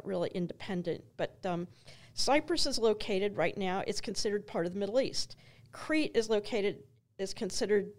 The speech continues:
you always hear Knossos described as the first throne of Europe. There was no Europe then.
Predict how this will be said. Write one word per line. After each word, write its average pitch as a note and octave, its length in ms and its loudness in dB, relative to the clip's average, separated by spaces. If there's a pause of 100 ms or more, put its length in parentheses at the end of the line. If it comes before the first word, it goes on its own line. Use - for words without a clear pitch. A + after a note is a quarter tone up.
you G#3+ 100 -2
always G#3+ 200 2
hear G#3 120 0 (100)
Knossos G3 400 0
described E3+ 440 -2
as D#3+ 100 -10
the D#3 80 -8
first - 380 -6
throne F3+ 220 2
of D#3+ 120 -4
Europe. G#3 260 2
There F#3+ 100 2
was - 140 -4
no A#3 140 2
Europe G#3 480 4
then. D3+ 300 -2